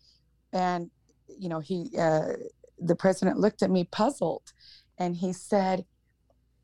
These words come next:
"You know, why would you say that? Be honest with me. We think you're the perfect fit.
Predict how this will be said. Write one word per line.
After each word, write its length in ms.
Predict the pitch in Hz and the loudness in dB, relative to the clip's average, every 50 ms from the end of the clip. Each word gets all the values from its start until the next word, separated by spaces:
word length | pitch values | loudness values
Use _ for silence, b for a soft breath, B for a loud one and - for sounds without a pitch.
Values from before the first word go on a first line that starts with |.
| _ _ - | _ _ -2
"You 100 | 196 202 | 0 0
know, 120 | 202 190 | 2 2
why 200 | 180 185 214 269 | 2 4 4 4
would 220 | 302 294 269 208 - | 4 2 0 -2 -4
you 60 | 214 | -6
say 300 | 202 - - 269 302 349 | -6 -2 2 2 4 4
that? 200 | 339 233 196 - | 4 2 0 0
Be 120 | - 196 | 0 2
honest 420 | 190 190 220 262 302 302 - - - | 4 4 6 4 4 2 0 -4 -10
with 160 | 170 - - | -10 -8 -6
me. 120 | 165 160 | -4 -4
We 140 | 156 170 202 | -2 -2 -4
think 260 | - - 214 202 170 - | -2 0 0 0 2 2
you're 80 | - 175 | 2 2
the 120 | 156 156 | 2 0
perfect 640 | - - - - 285 339 - - 208 - - - - - | -2 -2 2 2 2 2 2 0 -2 -2 -2 -6 -10 -6
fit. 340 | 131 120 131 147 - - | -6 -6 -6 -6 -10 -16